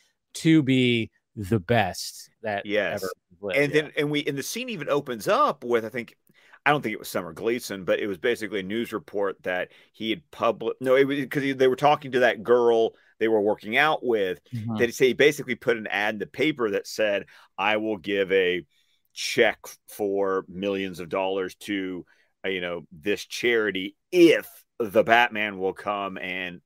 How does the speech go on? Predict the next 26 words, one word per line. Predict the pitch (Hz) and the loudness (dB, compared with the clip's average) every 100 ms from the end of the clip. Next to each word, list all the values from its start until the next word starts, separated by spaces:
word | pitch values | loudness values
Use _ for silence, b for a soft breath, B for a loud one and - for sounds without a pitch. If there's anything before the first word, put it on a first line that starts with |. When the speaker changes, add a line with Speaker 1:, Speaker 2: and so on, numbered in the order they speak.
| 123 | -2
Speaker 2:
pick | 113 127 | 0 0
Speaker 1:
Mm-hmm. | |
Speaker 2:
up | |
the | 123 | -2
check | - - - | -4 -6 -2
personally." | 113 - 95 73 - b b b | -2 -2 -8 -12 -14 b b b
I | 156 | 6
will | 143 170 214 | 6 6 6
say | 156 165 147 92 78 _ _ _ | 4 4 6 4 0 _ _ _
they | 143 147 | 8 8
played | - - 165 220 | 6 -2 2 2
it | 214 - | 0 -6
seriously, | - 170 156 139 - 107 85 - _ _ | 0 2 2 -2 -6 -6 -6 -8 _ _
but | 143 | -2
I | 165 190 | 2 2
totally | - 160 165 160 147 | 4 6 6 6 2
was | 127 | 2
like, | 123 113 - - | 0 0 -8 -14
"Am | 113 | -10
I | 160 277 320 147 117 | -6 -6 -6 -12 -14
suddenly | - 175 180 | -10 -6 -6
in | 165 | -4
the | 117 | -2
middle | 113 135 135 | 0 2 2
of | 98 | 0
a | 90 | -4